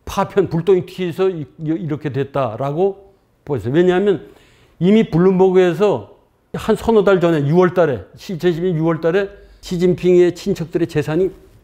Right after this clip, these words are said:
폭로가 돼버렸어요. 근데 시진핑 쪽에서는 아무 말도 안 했어요. 원자바오 쪽에서는 휘트니가 가서 다 뒤집어 썼어요. 그 원자바오의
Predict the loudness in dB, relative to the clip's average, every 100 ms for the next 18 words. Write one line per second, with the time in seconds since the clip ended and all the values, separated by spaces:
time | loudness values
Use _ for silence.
0 | -20 -10 0 2 2 0 -4 -12 -18 -18
1 | _ _ _ _ _ _ _ _ 2 2
2 | 0 -4 -16 -4 -2 2 0 0 -2 0
3 | -4 -6 _ _ _ _ -16 -14 -6 0
4 | 2 2 0 -6 -10 -20 _ _ -20 _
5 | _ _ _ _ _ _ _ _ 0 4
6 | 4 4 2 0 -2 0 0 -2 -4 _
7 | _ _ _ -12 -6 0 2 2 0 -2
8 | -4 -8 -12 _ _ -6 -4 -2 -2 -4
9 | -8 -10 -20 _ _ _ 2 4 2 -4
10 | -6 2 4 6 4 4 4 6 6 4
11 | 2